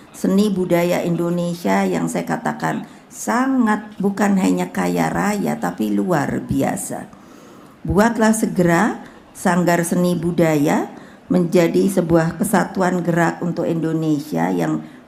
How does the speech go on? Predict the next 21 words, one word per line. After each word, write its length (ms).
berkepribadian 1120
dalam 400
kebudayaan. 840
Jadi 320
di 160
jalan 560
saya 320
bilang 520
juga 440
waktu 320
kemarin 720
pada 240
Pak 240
Koster, 520
"Tolonglah, 800
jangan 560
tarian 480
Bali 400
dibawa 480
ke 80
hotel." 560